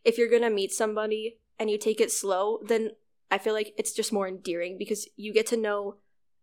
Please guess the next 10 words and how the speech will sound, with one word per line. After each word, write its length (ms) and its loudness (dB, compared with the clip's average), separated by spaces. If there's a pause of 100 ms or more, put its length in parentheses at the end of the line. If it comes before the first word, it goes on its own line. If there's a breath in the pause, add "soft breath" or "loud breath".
(160)
them 380 4
as, 500 0
like, 180 0
a 80 0
human 460 -2 (420)
versus 640 -2 (640)
just, 180 -4
like, 280 -4
a 80 -2
hookup. 540 -2